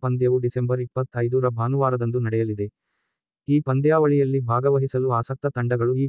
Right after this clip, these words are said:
ಪಂದ್ಯಾವಳಿಯ ಆಯೋಜಕರಾದ ಗೋಲ್ಡನ್ ಕ್ರಿಕೆಟ್ ಕ್ಲಬ್ ಖಡಕ್ಲಾಟ ಅವರ ಮೊಬೈಲ್ ಸಂಖ್ಯೆ ಒಂಬತ್ತು ಐದು, ಒಂಬತ್ತು ಒಂದು, ಒಂಬತ್ತು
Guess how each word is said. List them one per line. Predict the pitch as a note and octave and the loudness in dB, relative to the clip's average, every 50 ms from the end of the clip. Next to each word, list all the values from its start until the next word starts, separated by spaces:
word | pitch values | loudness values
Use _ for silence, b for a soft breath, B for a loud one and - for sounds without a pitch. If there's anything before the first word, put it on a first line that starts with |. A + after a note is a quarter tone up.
| - | -2
ಪಂದ್ಯಾವಳಿಯ | A#2+ A#2+ B2+ C3+ C3+ C3 B2 A#2+ A#2+ A#2 A#2+ A#2+ A#2 | -2 -2 0 2 2 2 2 0 0 0 0 0 0
ಆಯೋಜಕರಾದ | A#2+ B2 C3 C3 C3 C3 - B2 A#2+ A2+ A2+ A#2 A2+ | 2 2 2 2 2 0 0 0 -2 -2 -2 -2 0
ಗೋಲ್ಡನ್ | A2 A2+ A#2 B2+ C3+ C#3 C#3 | 0 0 2 2 0 -2 -2
ಕ್ರಿಕೆಟ್ | - B2 - C3 B2+ - | -4 -4 -4 -4 -4 -2
ಕ್ಲಬ್ | - B2 B2+ B2+ - | -2 -4 -4 -2 -4
ಖಡಕ್ಲಾಟ | A#2+ A#2+ A#2+ - B2+ A#2+ A#2 B2 B2 A#2 | -4 -4 -2 -2 -2 -2 -2 -2 -2 0
ಅವರ | A2+ A#2 A#2+ B2 | 0 0 0 0
ಮೊಬೈಲ್ | A#2+ A#2 A#2 A#2 B2 C3+ C#3 - | -2 -2 0 0 0 -2 -2 -2
ಸಂಖ್ಯೆ | - A#2+ B2+ - - C3 | -4 -6 -4 -2 -2 0
ಒಂಬತ್ತು | B2+ B2 A#2+ A#2+ B2 B2+ - - C3+ B2 A2+ A2+ | 0 0 0 -2 -2 -4 -4 -4 -2 -2 -2 -2
ಐದು, | A2+ A#2 B2+ C#3 _ _ _ _ _ - | -2 -2 -4 -4 _ _ _ _ _ -4
ಒಂಬತ್ತು | B2+ C3 C#3 D3 D#3 - - D#3 | -2 0 0 0 0 -2 -2 -2
ಒಂದು, | C#3+ B2+ B2 B2 B2+ C3 C3+ - _ - | 0 0 0 0 0 -2 -2 -4 _ -4
ಒಂಬತ್ತು | B2 C3 C#3 D3 D3+ - - | -2 0 0 0 0 0 0